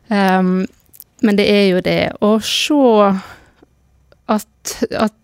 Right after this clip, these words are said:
altså være med og, og følge med på, ehm, få med seg hvordan ting blir som det blir. Jeg er litt sånn opptatt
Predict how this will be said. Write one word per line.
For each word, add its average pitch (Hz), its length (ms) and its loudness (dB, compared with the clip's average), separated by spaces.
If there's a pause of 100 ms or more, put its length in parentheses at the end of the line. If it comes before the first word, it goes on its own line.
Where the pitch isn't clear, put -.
altså 240 240 0
være 233 380 0
med 247 480 0
og, 196 340 -2 (160)
og 214 100 -10
følge 220 280 -2
med 233 400 0 (120)
på, 180 140 -4 (1300)
ehm, 185 600 -8 (320)
få 214 100 0
med 240 220 0
seg - 160 -6
hvordan 208 260 -6
ting 202 240 0
blir 185 220 0
som 185 160 -6
det 170 80 -6
blir. 175 340 -2
Jeg 220 160 0
er 226 100 0
litt 226 220 -2
sånn 214 160 2 (600)
opptatt - 720 -6